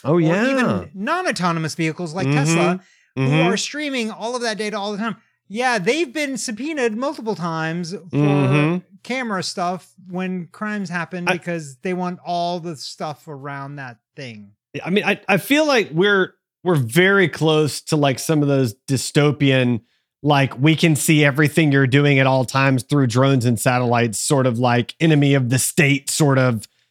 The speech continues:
Speaker 1: thing, you know? Like, we're not that far from that. And, like,
Speaker 2: Yeah.
Speaker 1: I'm all for, like, reduced crime and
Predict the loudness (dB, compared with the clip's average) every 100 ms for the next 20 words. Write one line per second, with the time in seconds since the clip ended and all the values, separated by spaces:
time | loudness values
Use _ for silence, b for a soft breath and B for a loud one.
0 | _ _ _ _ 2 2 0 -12 -2 2
1 | 4 2 2 0 2 0 -2 -4 0 2
2 | 0 -6 _ 0 2 2 -2 -2 0 0
3 | 0 -2 0 0 2 2 2 0 0 0
4 | 2 2 0 0 0 2 2 0 -2 -2
5 | -2 -2 -6